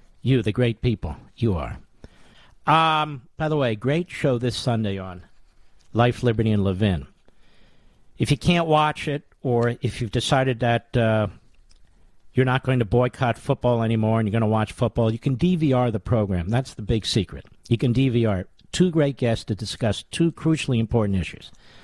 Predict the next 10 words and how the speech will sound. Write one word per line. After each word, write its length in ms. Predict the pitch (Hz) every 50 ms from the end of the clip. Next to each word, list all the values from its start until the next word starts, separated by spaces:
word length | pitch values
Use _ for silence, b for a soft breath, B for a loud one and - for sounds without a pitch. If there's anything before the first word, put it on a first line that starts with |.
| b b b b b b b b b b b
Hans 280 | b 131 147 151 160 135
von 280 | - 156 139 139 139 139
Spakovsky, 720 | - - - 107 - - 139 151 151 - - - 156 151
as 120 | 123 101
you 140 | 107 110 107
know, 260 | 113 117 131 156 170 - _ - b b b b b b b b b b b b b
from 180 | - 107 101
the 80 | 107 104
Heritage 340 | 135 139 139 135 131 - -
Foundation. 720 | - 131 131 127 123 123 120 120 123 - - 131 123 123